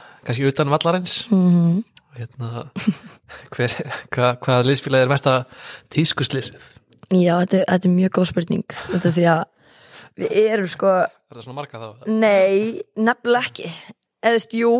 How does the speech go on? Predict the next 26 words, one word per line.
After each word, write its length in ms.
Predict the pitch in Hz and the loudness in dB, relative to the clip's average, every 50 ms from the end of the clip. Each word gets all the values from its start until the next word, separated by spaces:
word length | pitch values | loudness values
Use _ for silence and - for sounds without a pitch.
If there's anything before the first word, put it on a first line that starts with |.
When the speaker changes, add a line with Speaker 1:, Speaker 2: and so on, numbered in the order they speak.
| 262 285 277 | 0 -4 -8
Speaker 2:
bara 240 | - - 226 226 196 | -4 -2 0 0 0
annaðhvort 300 | 233 269 269 254 240 - | 0 0 0 0 -2 -2
allar 440 | - 269 269 - - 233 226 220 226 | -2 -4 -4 -2 0 0 2 2 4
eða 140 | 226 226 220 | 4 4 2
enginn, 520 | 233 269 269 247 - - 175 180 185 196 214 220 214 _ _ - - - _ _ _ _ _ - | 2 0 -2 -4 -6 -6 -4 -4 -4 -4 -6 -8 -10 _ _ -20 -20 -20 _ _ _ _ _ -2
út 120 | 226 220 | 0 2
af 60 | 226 226 | 2 2
því 80 | 220 | 2
að 100 | 220 226 | 2 2
við 80 | 226 233 | 2 2
erum 140 | 233 233 233 | 2 2 0
allar 240 | 254 247 - 240 208 | -2 -2 -4 -4 -2
svolítið 300 | 254 247 240 - 233 208 | -2 -2 -2 -2 -4 0
svona 160 | 226 220 214 | 0 0 0
bara 220 | 208 - 214 214 214 208 | 2 2 2 2 0 0
mjög 320 | 208 220 233 240 233 226 - | -2 -2 0 0 0 0 0
basic 560 | - 233 262 233 - - 226 214 208 214 - | 0 0 0 0 -2 0 0 0 -2 -2 -4
í 80 | 214 220 220 208 208 - 226 196 480 453 _ - - - - - _ _ _ _ - | -4 -2 -2 0 0 0 -2 -2 -4 -8 _ -20 -20 -20 -20 -20 _ _ _ _ -2
að 100 | 190 196 | -2 0
fylgja 300 | 233 254 262 - 247 233 | 0 -2 -2 0 0 0
sama 320 | - 247 233 240 226 226 226 | 2 2 2 2 2 2 0
tísku, 440 | 226 - - 269 254 - - 240 233 226 214 202 202 185 170 160 107 - - - - 240 240 - | 0 0 -2 -2 -2 0 2 2 4 4 4 4 2 2 2 0 0 -2 -6 -6 -6 -6 -8 -6
tís-, 280 | - - 262 240 220 220 | -6 -4 -4 -4 -4 -6
sömu 300 | 208 220 220 240 240 233 226 | -8 -4 0 0 2 2 2
tískusveiflunum, 720 | - - 247 - - 226 214 214 214 - 208 208 202 208 208 | 0 -2 -4 -4 -2 -2 -2 -2 -2 -2 -4 -2 -2 -2 -2
sko. 200 | - - 254 | 0 0 0